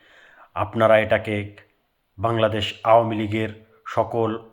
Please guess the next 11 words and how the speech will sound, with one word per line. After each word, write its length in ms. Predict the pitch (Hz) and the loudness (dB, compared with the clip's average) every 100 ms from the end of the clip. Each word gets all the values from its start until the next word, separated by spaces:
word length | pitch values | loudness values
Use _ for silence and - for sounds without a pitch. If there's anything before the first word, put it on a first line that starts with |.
| - | -18
সহযোগী 600 | - 117 120 107 104 110 | -6 -2 -2 -2 -4 -2
ও 140 | 110 | 2
অঙ্গ 180 | 110 113 | 0 -2
সংগঠনের 560 | 113 113 113 107 107 104 | -4 -4 -4 -4 -4 -2
নেতৃবৃন্দ 560 | 117 117 120 110 107 | -4 -6 -6 -4 -2
মিলে 480 | 107 107 120 170 - _ _ - - - - _ | -2 -2 -2 -4 -8 _ _ -20 -20 -20 -20 _
এটাকে 640 | - 110 123 123 113 107 - | -8 0 0 2 -2 -4 -14
সারা 380 | - 117 113 107 | -6 2 6 6
বাংলাদেশব্যাপী 920 | 98 120 113 107 107 101 107 104 107 | 4 2 2 0 0 -4 -4 -4 -4
ছড়িয়ে 360 | 98 113 104 104 | -4 -2 -2 -2
দিয়েছেন। 460 | 104 104 101 139 | -2 -2 -2 -4